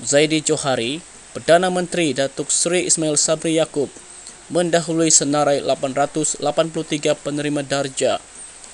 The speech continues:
bintang dan pingat kebesaran Melaka sempena hari jadi Yang di-Pertua Negeri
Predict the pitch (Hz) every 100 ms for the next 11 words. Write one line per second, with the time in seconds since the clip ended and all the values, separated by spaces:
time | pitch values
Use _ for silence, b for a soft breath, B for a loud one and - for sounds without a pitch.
0 | - 117 185 185 190 180 175 143 160 160
1 | 156 196 190 180 - 160 - 151 151 147
2 | 147 143 - 131 - - B B B -
3 | - 190 202 202 196 185 170 160 165 156
4 | 160 - 180 196 196 185 165 160 156 143
5 | 139 131 151 135 107